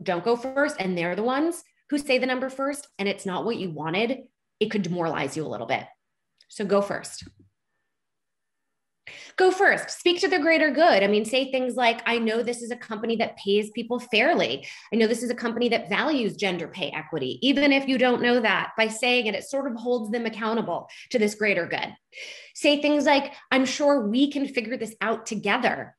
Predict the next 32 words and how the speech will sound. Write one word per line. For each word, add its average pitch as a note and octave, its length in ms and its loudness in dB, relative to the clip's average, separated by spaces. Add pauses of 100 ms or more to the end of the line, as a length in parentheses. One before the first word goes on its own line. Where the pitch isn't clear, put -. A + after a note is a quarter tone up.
(180)
right? G#3+ 180 -2
This A#3 160 -2
is A#3+ 120 -2
a C4 40 0
collective B3+ 640 0
thing. D#3+ 360 -4 (200)
Remember, C4+ 600 2 (340)
they D#4+ 120 4
already F#4 280 4
want D#4 300 -2
you. F3 140 -4
Like, F#3+ 180 -6
if A#3 140 -6
you D#4 160 -2
are C#4 60 2
this B3+ 240 -4
far A#3 260 -2
in G#3+ 80 -2
the G3+ 80 0
interview F#3+ 340 -6
process F3 420 -8
where F3 220 -8 (160)
they're F3+ 160 0
even D#3 200 -4
giving D#3+ 220 -2
you G#3 140 4
an B3 80 0
offer, A3 320 0
if G#3+ 140 -6
you've G#3 140 -4
worked E3+ 340 -6
there C4+ 320 0